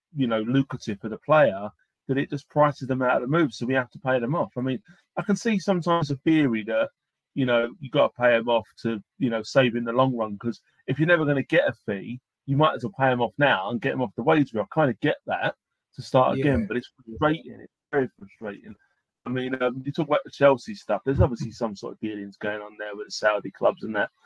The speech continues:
Speaker 1: But, you know, they're, they're, they're, they're, some of the players that have left have, have gone for well over market value, let's be honest. <laughs> I mean, that's another
Speaker 2: Well, the one,
Speaker 1: conversation.
Speaker 2: one, one of the ones that
Speaker 1: Isn't it?
Speaker 2: we bought, for example, as well, is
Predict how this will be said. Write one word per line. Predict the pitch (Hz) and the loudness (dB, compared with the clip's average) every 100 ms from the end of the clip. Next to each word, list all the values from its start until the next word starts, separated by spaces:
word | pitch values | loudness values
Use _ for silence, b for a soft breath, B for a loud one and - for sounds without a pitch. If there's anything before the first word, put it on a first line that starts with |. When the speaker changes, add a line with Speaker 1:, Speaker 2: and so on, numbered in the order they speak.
| b b | b b
Speaker 1:
But, | - 104 - _ _ - | 6 8 6 _ _ 2
you | 123 | 6
know, | 107 | 6
they're, | 101 120 123 151 | 8 6 6 2
they're, | 147 | 0
they're, | - 139 123 - | 2 2 0 0
they're, | 160 | 0
some | - 143 | 4 4
of | |
the | 123 | 4
players | 117 139 123 113 107 | 4 8 8 8 4
that | 120 | 0
have | 104 | 6
left | 127 110 - | 4 4 0
have, | 107 - _ _ - | 0 0 _ _ -6
have | 107 | 0
gone | 131 127 | 4 4
for | 117 147 | 2 2
well | 170 113 | 4 4
over | 101 101 | 2 -2
market | 107 - - | -4 -4 -8
value, | - 101 98 117 | -4 -4 -2 -4
let's | 139 | -6
be | - 107 | -6 -8
honest. | 101 101 - - | -8 -10 -14 -6
<laughs> | |
I | - | -4
mean, | 175 180 - _ _ _ _ _ _ | 2 0 0 _ _ _ _ _ _
that's | - 131 131 | 4 4 6
another | 135 131 | 4 4
Speaker 2:
Well, | |
the | 135 | 4
one, | 123 | 2
Speaker 1:
conversation. | - 123 | 4 4
Speaker 2:
one, | 170 185 - | 4 2 2
one | 190 | 2
of | 185 | 4
the | 185 | 4
ones | 190 185 | 4 4
that | |
Speaker 1:
Isn't | 185 | 6
it? | 220 | 4
Speaker 2:
we | 220 | 6
bought, | 185 135 - | 4 4 0
for | 135 | -6
example, | 123 139 131 123 123 | -2 -2 -2 -4 -6
as | 127 | 0
well, | 190 135 | 2 2
is | 127 | -2